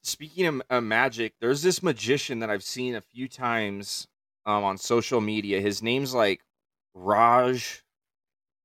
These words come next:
Madul or something like that. And some of the shit that he does, and I've been a fan of, like, watching magic, right? Like David Blaine. I, I loved watching him growing up. But this dude does some really fucking creepy shit, man. Like,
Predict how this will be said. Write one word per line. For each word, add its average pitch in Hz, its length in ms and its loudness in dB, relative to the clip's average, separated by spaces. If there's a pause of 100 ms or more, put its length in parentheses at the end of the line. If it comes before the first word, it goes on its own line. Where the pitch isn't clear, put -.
(520)
Madul 113 600 4
or 101 180 4
something 117 460 -4
like 95 240 -6
that. 95 280 2
And 101 160 -8
some 175 260 0
of 220 60 2
the 151 100 2
shit - 340 -2
that 123 100 -2
he 120 140 -4
does, 117 500 2 (800)
and 113 100 4
I've 156 120 10
been 190 120 4
a 120 60 4
fan 127 300 0
of, 104 120 -4
like, 95 300 -2 (480)
watching 110 420 -2
magic, 107 400 -2
right? 104 200 0
Like 95 240 -4
David 104 340 0
Blaine. 104 540 -6
I, 101 120 -8
I 98 100 -4
loved 98 400 -4
watching 98 340 -2
him 101 140 -12
growing 104 300 -6
up. 107 180 -4 (640)
But 110 180 -4
this 147 180 2
dude 214 200 -4
does 147 180 2
some 101 240 -6
really 117 260 4
fucking 107 400 -4
creepy 101 320 -12
shit, 90 300 -8
man. 82 280 -14 (120)
Like, 95 180 -6